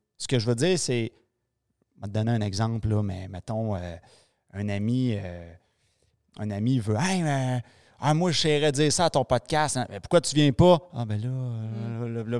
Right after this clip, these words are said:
Speaker 1: là, là. Puis là, là, là, les blocages sortent.
Speaker 2: Mhm.
Speaker 1: Tu sais, ben là, je suis qui, moi, pour être devant une caméra ? Fait que, tu sais,
Speaker 2: Ouais.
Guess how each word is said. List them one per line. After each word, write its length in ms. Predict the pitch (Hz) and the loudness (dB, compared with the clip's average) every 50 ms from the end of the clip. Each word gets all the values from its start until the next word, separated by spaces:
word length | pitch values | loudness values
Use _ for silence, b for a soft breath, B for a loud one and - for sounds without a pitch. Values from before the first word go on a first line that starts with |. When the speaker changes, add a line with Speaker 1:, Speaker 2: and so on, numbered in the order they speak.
| 113 113 | 0 2
Speaker 1:
là, 160 | 113 113 113 | 2 2 2
là. 60 | 110 - | 0 0
Puis 160 | - - 120 | 0 4 6
là, 100 | 123 131 | 6 8
là, 140 | 131 127 131 | 8 8 6
là, 100 | 127 123 | 6 6
les 160 | 131 123 113 | 6 6 6
blocages 460 | 120 117 113 - 120 117 110 - - | 4 4 4 4 2 2 2 2 4
sortent. 320 | 135 123 - - - - - | 4 4 4 2 -2 -18 -20
Speaker 2:
Mhm. 240 | - - - - - - | -20 -20 -20 -20 -14 -8
Speaker 1:
Tu 60 | - | -4
sais, 60 | 127 | -2
ben 140 | 113 107 110 | 0 0 2
là, 60 | 120 | 0
je 80 | 117 - | 0 -2
suis 80 | - - | -2 -4
qui, 180 | - - 139 | -4 -2 -2
moi, 300 | 131 123 117 117 120 120 113 | 0 2 2 2 2 0 -2
pour 240 | - 113 110 107 110 | -2 -4 -4 -2 -2
être 100 | 110 107 | -2 -2
devant 180 | 113 110 117 | -2 -2 -2
une 80 | 113 113 | -4 -4
caméra ? 500 | - 117 113 113 113 107 117 120 123 120 | -4 -2 -2 -2 -2 0 0 0 0 0
Fait 120 | - 113 107 | -4 -8 -10
que, 40 | - | -6
tu 80 | - | -6
sais, 60 | 143 185 | -6 -6
Speaker 2:
Ouais. 140 | 185 180 | -8 -14